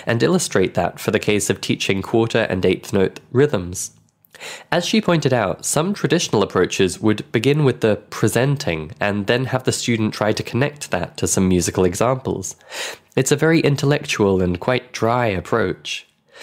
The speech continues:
but it can instead be a multi-stage process, which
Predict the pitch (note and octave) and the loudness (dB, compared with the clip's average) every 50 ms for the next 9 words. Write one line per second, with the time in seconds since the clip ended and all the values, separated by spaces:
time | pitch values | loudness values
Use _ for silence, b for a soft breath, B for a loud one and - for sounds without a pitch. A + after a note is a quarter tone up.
0 | B B B B - C#3 C3 - - - D3+ D#3+ E3+ F3 E3 - A#2+ A2+ A2 - | B B B B 0 0 0 0 0 0 0 2 2 2 2 2 2 2 2 0
1 | - - - C#3+ C3+ A#2 F#2+ E2+ - - _ _ _ - - A#2+ A#2 A2 A2 A2+ | 0 0 2 2 2 2 0 -2 -6 -14 _ _ _ 0 2 4 4 4 4 4
2 | B2 C3 C#3 C#3 - D#3+ C#3+ - - - A2+ A#2 A2 G#2 - - - A2+ B2 A#2 | 2 2 0 0 2 2 2 2 4 4 4 4 2 0 0 0 2 2 2 2
3 | - - F2 F2 - - - - - B2+ - - - - - | 0 0 -2 -2 -2 -6 -6 -2 0 0 0 0 -4 -6 -8